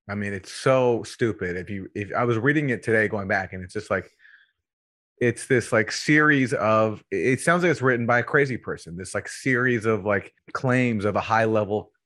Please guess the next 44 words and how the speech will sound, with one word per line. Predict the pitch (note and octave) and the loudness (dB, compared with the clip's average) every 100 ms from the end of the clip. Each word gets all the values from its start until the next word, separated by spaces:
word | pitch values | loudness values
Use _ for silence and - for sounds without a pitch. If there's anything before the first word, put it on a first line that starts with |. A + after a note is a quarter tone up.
| - | -6
Trump | - G#2+ - | -2 -2 0
Russia | G#2+ - A2+ | 0 -2 -6
conspiracy | G#2+ - A2+ G#2+ G#2+ | -8 -4 0 0 -2
blackmail | G2 G#2 C3 - F#2+ D#2+ | -4 0 0 -2 -10 -10
scheme. | - F#2+ D#2 - _ _ - _ _ _ _ | -14 -14 -14 -20 _ _ -20 _ _ _ _
And, | G#2 G#2+ G#2 G2 | -8 -6 -6 -6
but | G#2+ | -2
what's | C3 - | -2 -2
amazing, | A#2 C3+ F3+ C3+ A2 | -2 0 0 0 -4
on | G#2+ | -4
top | C3 B2 | -2 0
of | B2 | -2
what | G#2+ A2+ | -2 0
a | G2 | -2
farce | _ A2+ A2+ - | _ 2 2 2
it | G#2+ | 2
is | G#2+ G#2 | 4 4
on | G2+ | 0
its | F#2 G#2 | -2 -2
own, | B2 A2 E2+ F#2+ _ _ _ | -2 -2 -6 -14 _ _ _
the | _ | _
fact | C3+ - | -2 0
this | B2 | -2
document | - B2 B2+ G#2+ | 2 2 0 -2
could | A#2 | -2
even | A2 | -2
be | G#2+ | -4
produced, | G2+ G#2+ F#2 C3 G2 - _ _ _ _ _ _ _ | -4 -6 0 0 -2 -12 _ _ _ _ _ _ _
then | C3+ D3 | 0 2
you | |
have | C#3 B2 | 4 2
the | G#2+ | 2
fact | C3 A#2 - | 2 2 2
that | A#2 G#2 - | 0 0 -4
it | A#2 A#2 A2 | -4 -4 0
was | A2 G2 | -2 -2
used | F#2+ A#2 B2+ B2 F#2+ | -2 2 2 0 2
by | A2+ | 2
the | G#2+ A2 | 4 0
F | G#2 - | 0 -2
B | G#2 | 0
I | G2 G#2 G2+ G2 - | 2 0 -2 -6 -8
for | G#2 | -8
surveillance, | - G#2 G#2+ A#2+ B2+ | -6 -4 -2 -2 -4